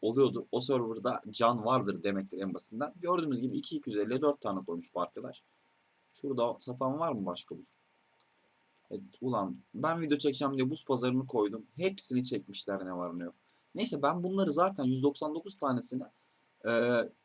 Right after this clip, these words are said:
üç buçuk G B falan aldım. Şimdi satarken ben bunları acayip bir kar edeceğim. Yetmişe yakın bir kar edeceğim ki sabaha kadar yüz tanesinin satılacağını düşünüyorum. Onun dışında bu ve weapon breaker'ları, e, koyacağız pazara.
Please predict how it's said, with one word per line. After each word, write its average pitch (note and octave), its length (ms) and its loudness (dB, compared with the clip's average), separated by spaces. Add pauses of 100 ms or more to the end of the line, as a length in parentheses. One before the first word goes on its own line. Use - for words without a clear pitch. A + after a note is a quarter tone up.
(760)
üç F#3+ 220 0
buçuk D#3 240 0
G C3+ 200 10
B D#3+ 160 6
falan D3 300 2
aldım. D#3 360 2
Şimdi G#3 220 -2
satarken F3+ 600 2
ben B2 200 4
bunları C3 300 2 (240)
acayip C3+ 380 4
bir - 140 -6
kar C3+ 160 4
edeceğim. G#2 340 -4
Yetmişe C3 400 -2
yakın C3 260 -2
bir C3 60 -8
kar F#3 160 0
edeceğim G3 260 -4
ki - 100 0
sabaha D#3+ 320 4
kadar E3 300 -4 (580)
yüz E3 200 2
tanesinin C#3+ 360 2
satılacağını C3+ 560 0
düşünüyorum. G#2 440 -6
Onun F#3 200 0
dışında D3+ 340 -2
bu D#3 220 0 (120)
ve C3 360 4
weapon D3+ 440 -6
breaker'ları, D3 540 2 (380)
e, G2+ 180 2
koyacağız G2 460 0
pazara. G2 440 -2